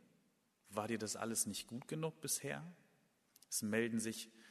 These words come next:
innere Stimmen und alte Muster, die vorher so einen Leidensdruck bei uns ausgelöst haben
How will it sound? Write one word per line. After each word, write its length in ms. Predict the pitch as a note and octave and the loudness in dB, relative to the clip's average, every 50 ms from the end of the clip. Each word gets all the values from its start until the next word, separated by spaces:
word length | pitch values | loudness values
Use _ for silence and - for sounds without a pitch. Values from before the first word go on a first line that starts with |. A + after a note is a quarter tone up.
| - - - | -20 -10 -4
innere 280 | - A#2 A2 G#2 A2 | 0 0 0 0 0
Stimmen 540 | A2 - - - - C3+ F3+ D#3+ C3 A2 - - | 0 0 0 0 0 -2 -2 0 -2 -2 -4 -4
und 160 | - G#2+ G#2+ - | -6 -4 -2 0
alte 260 | A2+ A#2 A2+ - A2 | 0 0 0 0 0
Muster, 680 | G#2+ A#2 E3+ F3+ - - - G2+ F#2 F2+ F2+ F#2+ - - - - - - - - - - - _ _ - - _ - | 0 2 2 2 2 0 0 0 -2 -2 -4 -6 -10 -16 -20 -20 -20 -20 -20 -20 -20 -20 -20 _ _ -20 -20 _ -6
die 80 | A2+ | -2
vorher 380 | A2+ - - C3 C3+ C#3 C3+ A#2 | -2 0 2 4 4 4 4 2
so 80 | G#2+ | 2
einen 80 | A2 G#2+ | 2 2
Leidensdruck 580 | G2 G#2 A2+ C3+ D3+ D#3 - - - G#2+ - - | 4 4 4 4 2 2 0 0 0 -2 -4 -4
bei 80 | G2+ | -2
uns 160 | F#2+ F#2+ F#2+ | -2 -2 -2
ausgelöst 720 | - F#2 G2 G#2 - - - G2+ F#2 G2 G2+ - - - - | -2 0 2 2 2 2 2 2 0 0 2 0 -2 -2 -2
haben 400 | F#2+ F#2+ G2 G#2 G#2+ A2 A#2+ | -2 0 0 0 -2 -4 -4